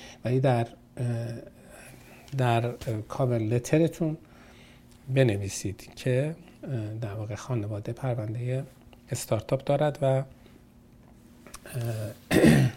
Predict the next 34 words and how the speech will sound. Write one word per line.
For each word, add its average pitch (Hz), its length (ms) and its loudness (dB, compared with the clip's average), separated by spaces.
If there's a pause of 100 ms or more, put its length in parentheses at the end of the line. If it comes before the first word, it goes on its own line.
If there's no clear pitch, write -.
(460)
ایشون 123 360 -2
هم 117 280 -2 (300)
در 110 160 -4
اون 127 160 -4
پرونده 113 720 -4 (560)
به 135 80 0
عنوان 120 260 0
وابسته 110 560 -6
حضور 110 380 -6
دارن. - 180 -16 (4000)
علی 147 240 6
نوشته 170 420 2
که 165 420 4 (180)
ما 147 340 2
در 135 460 6 (100)
مونتریال 135 880 4
زندگی 151 420 2
می‌کنیم 175 340 0
و 156 60 0
منتظر 139 440 0
سی 135 260 0
اس - 140 -2
کیو 151 160 0
هستیم، 131 340 0
اما 135 160 -2
کمتر 139 320 -2
از 139 120 -2
دو 156 120 4
ماه 156 280 2
تا 143 100 4
پایان 139 360 2
ورک 127 260 4
پرمیت 131 420 2
قبلی 135 720 4